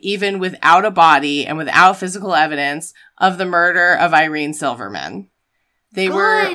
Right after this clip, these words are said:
Speaker 1: were both sentenced to life in prison.
Speaker 2: Good.
Speaker 1: Two months after their conviction, the two of them went on Larry King Live to profess their innocence and plead against the American justice system and the N Y P D for framing them.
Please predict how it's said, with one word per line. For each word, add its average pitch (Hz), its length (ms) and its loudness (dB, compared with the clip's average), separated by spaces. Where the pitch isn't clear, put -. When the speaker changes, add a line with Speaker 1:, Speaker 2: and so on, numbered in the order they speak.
Speaker 1:
were 202 120 -2
both 233 320 2
sentenced 196 640 -6
to 202 100 -8
life 175 300 0
in 175 140 -8
prison. 160 640 -10
Speaker 2:
Good. 311 640 -6
Speaker 1:
Two 285 240 4
months 330 260 6
after 262 260 4
their 262 140 -2
conviction, 226 640 -4
the 202 120 -4
two 208 200 -2
of 208 120 -4
them 208 160 -4
went 190 140 -2
on 175 140 0
Larry 165 300 -4
King 185 280 -6
Live 160 440 2
to 170 100 -12
profess 180 460 0
their 220 180 -2
innocence 196 640 -6
and 175 220 -6
plead 233 380 -4
against 202 340 -6
the 170 100 -4
American 175 400 -4
justice 170 480 -4
system 160 540 -4
and 247 300 6
the 220 120 -4
N 202 140 -4
Y 185 140 0
P 185 220 -4
D 170 160 -2
for 170 180 -4
framing 139 520 -4
them. 135 420 -10